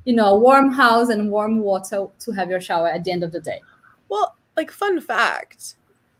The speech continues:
Speaker 2: if you live in Canada and you, like, rent a place, they have to provide heat for you. Heat and, heat and hot water are, like, basic things.
Speaker 1: Every house, right? Every house you have.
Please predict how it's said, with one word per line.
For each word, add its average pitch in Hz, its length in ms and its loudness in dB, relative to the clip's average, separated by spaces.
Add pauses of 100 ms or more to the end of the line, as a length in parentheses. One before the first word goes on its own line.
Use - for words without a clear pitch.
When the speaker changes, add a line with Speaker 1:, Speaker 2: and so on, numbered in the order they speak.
Speaker 2:
if 247 240 -6
you 302 220 -6
live 247 480 2
in 202 160 -2
Canada 190 600 0 (360)
and 208 160 0
you, 202 160 2
like, 175 220 4
rent 180 280 2
a 180 80 0
place, 202 600 -2 (1500)
they 220 200 4
have 220 380 0
to 214 100 -4
provide 180 580 2
heat 180 300 -14
for 165 160 -6
you. - 320 -10 (840)
Heat 233 200 0
and, 208 180 2
heat 226 180 0
and 208 120 2
hot 196 200 2
water 180 260 6
are, 170 160 4
like, 156 240 0 (220)
basic 175 480 -2
things. 147 360 0
Speaker 1:
Every 277 260 6
house, 277 540 4
right? 208 260 2
Every 226 220 -2
house 208 260 2
you 220 60 -4
have. 165 280 -4